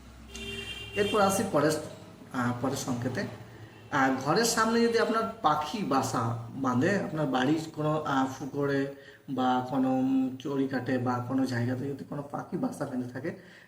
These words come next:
তাহলে জানবেন যে ভগবানের আশীর্বাদের প্রতীক। তাদের বিরক্ত যদি আপনি ওদেরকে নাই করেন, তাহলে সেটা আপনার জন্য শুভ, ঠিক আছে? তাদেরকে আপনি বরং, আহ, এক কাজ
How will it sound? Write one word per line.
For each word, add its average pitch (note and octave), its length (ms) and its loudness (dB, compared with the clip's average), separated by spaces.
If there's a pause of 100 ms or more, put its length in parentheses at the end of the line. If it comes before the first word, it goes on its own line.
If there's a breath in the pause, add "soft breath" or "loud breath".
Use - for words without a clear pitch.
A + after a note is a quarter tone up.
তাহলে C#3 220 -2
জানবেন C#3+ 340 2
যে F3+ 80 -2
ভগবানের C3+ 460 -2
আশীর্বাদের C#3+ 460 -2 (120)
প্রতীক। D3+ 260 -4 (500 loud breath)
তাদের C#3+ 220 0
বিরক্ত F3 360 -2
যদি E3+ 260 0
আপনি D#3+ 220 -2 (160)
ওদেরকে C#3+ 320 -4
নাই C3+ 400 2
করেন, D#3+ 220 0
তাহলে C#3+ 320 -2
সেটা D#3 240 -4
আপনার C3+ 240 -2
জন্য D#3 220 -4
শুভ, D3+ 260 -2 (600 loud breath)
ঠিক G3 140 -4
আছে? F3 200 0
তাদেরকে D3+ 380 2
আপনি D#3 220 0
বরং, D3+ 280 0 (100)
আহ, B3+ 720 2
এক - 140 -8
কাজ C4+ 160 0